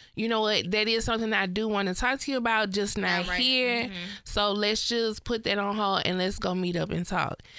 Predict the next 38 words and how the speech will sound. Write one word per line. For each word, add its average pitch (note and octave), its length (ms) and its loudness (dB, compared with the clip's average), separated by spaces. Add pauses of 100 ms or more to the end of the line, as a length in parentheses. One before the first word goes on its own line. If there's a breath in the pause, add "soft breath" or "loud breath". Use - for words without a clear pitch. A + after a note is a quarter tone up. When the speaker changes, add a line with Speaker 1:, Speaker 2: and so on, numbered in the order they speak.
(160 loud breath)
Speaker 1:
Then D4+ 240 2
Contessa C4+ 600 0
would A3+ 180 2
have G3+ 220 2
expected G3+ 680 -2
for - 160 -2
it F#3+ 200 -2
to G3 160 2
once F3+ 440 0
again F3+ 400 0
come F3 260 -2
back E3 240 -2
up. E3+ 280 -2
Speaker 2:
Mm-hmm. F#3 420 -8
Speaker 1:
But A#3 160 0
to A#3+ 140 -2
Contessa, E4+ 680 0
she C#4+ 240 2
apologized. C4+ 760 2
You A3+ 220 -2
accepted. A#3 460 0
Y'all F#3+ 300 2
cool. A#3 300 -2
Y'all G3 180 2
had G3+ 180 2
a F#3 40 -2
good F#3 200 0
Speaker 2:
We A#3 100 -2
Speaker 1:
time. G3 400 2
Speaker 2:
moving F#3 180 2
on. G3 580 0 (540 loud breath)
Speaker 1:
Now G#3+ 280 2
we B3 140 2
had A3+ 260 4
this A3 180 0
dinner. A3 360 2 (200)
Speaker 2:
And A3+ 420 2
it A#3+ 200 -6